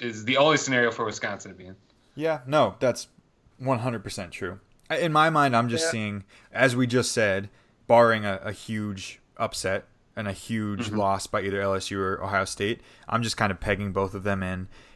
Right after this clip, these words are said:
Speaker 2: Given Clemson's favored by thirty, I'm kind of pegging them in as well.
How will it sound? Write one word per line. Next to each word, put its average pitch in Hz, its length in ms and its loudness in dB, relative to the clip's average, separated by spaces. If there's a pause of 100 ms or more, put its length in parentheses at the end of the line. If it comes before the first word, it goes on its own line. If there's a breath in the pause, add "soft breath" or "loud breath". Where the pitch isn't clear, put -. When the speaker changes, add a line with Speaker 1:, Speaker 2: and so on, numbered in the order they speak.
(120)
Speaker 2:
Given 117 380 4
Clemson's 110 420 0
favored 104 220 2
by 98 120 2
thirty, 95 340 0
I'm 92 100 -4
kind 95 220 -6
of 90 60 -10 (140)
pegging 104 340 -2
them 98 180 4
in 98 100 2
as 95 140 -2
well. 98 340 2